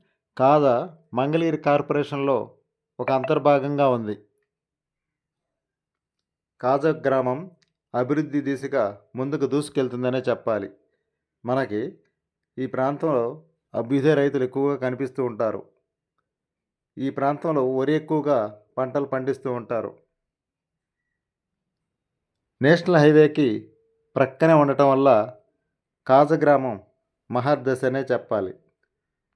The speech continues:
అభివృద్ధి చెందుతున్న సమీప ప్రాంతాలన్నిటికన్నా నేషనల్ హైవే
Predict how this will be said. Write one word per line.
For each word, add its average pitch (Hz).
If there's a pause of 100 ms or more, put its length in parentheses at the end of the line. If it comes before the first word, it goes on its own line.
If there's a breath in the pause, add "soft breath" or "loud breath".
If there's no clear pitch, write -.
(800)
అభివృద్ధి 147
చెందుతున్న 135 (760)
సమీప 156 (460)
ప్రాంతాలన్నిటికన్నా 139 (960)
నేషనల్ 160
హైవే 151